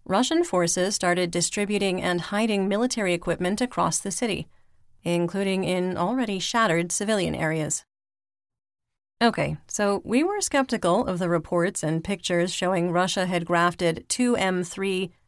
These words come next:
nineteen fifties era twenty-five millimeter dual anti-aircraft naval turrets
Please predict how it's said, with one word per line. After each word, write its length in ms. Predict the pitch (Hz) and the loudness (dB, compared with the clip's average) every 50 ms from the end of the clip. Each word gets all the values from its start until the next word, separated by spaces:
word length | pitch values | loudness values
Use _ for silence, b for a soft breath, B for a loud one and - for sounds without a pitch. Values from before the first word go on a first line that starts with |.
| b b | b b
nineteen 480 | 185 185 214 254 254 - 226 202 185 | -2 0 2 2 2 0 -2 -2 -2
fifties 480 | 180 - 254 254 - - 196 185 196 190 | -2 -2 -2 -2 -2 -2 -2 -2 -2 -2
era 320 | - 170 170 170 175 185 | 0 0 2 2 2 2
twenty-five 720 | 190 - - 190 202 214 202 185 - 190 180 170 165 170 | 0 -2 -2 -2 -2 -2 -2 -2 -2 0 0 0 0 0
millimeter 520 | 175 180 175 170 170 170 175 170 165 165 165 | 0 0 2 2 2 2 2 2 2 0 0
dual 440 | 165 165 185 202 214 214 202 202 196 | -2 -2 -2 -2 0 2 0 0 0
anti-aircraft 1040 | 185 180 185 190 - 185 165 165 - 175 180 175 170 - 185 170 160 170 - - - | 0 -2 -2 -2 -2 -2 -2 0 0 0 0 0 0 0 0 0 0 0 -2 -4 -4
naval 340 | 185 190 220 240 226 202 170 | -2 -2 0 0 0 -2 -2
turrets 440 | - - 170 170 185 208 - - | -2 -2 -2 -2 0 -2 -4 -6